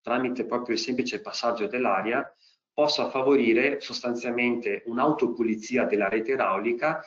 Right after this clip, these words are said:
e al contempo una migliore efficacia antimicrobica. Questa nostra soluzione è da qualche anno presente nel mercato ed è stato già oggetto di scelta di queste che vi avevamo appena raccontato, ma anche di altre realizzazioni in ambito sanitario in particolar modo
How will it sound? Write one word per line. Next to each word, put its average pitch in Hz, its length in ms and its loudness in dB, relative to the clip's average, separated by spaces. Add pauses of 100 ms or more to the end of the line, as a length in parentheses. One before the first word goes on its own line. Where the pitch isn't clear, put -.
(180)
e - 120 -8
al 110 100 -2
contempo 127 800 0
una 101 160 -4
migliore 107 520 -2
efficacia 110 840 -6
antimicrobica. 95 1000 -14 (720)
Questa 123 240 -2
nostra 123 580 4
soluzione 135 760 2
è 107 100 -6
da 101 300 2
qualche 107 300 -4
anno 110 260 0
presente 104 1040 -4 (220)
nel 101 100 -6
mercato 123 420 -2
ed - 80 0
è 104 60 0
stato 101 460 -4
già 101 220 0
oggetto 104 500 -2
di 101 100 0
scelta 120 680 -2 (380)
di 98 280 -10
queste - 340 2
che 123 100 2
vi 104 80 0
avevamo 101 220 4
appena 110 220 -2
raccontato, 107 640 0
ma 107 100 2
anche 107 300 -2
di 101 80 -4
altre 101 520 -2
realizzazioni 101 680 -2
in 104 80 2
ambito 101 340 -4
sanitario 101 520 -2
in 107 60 -2
particolar 101 420 -8
modo 120 480 -2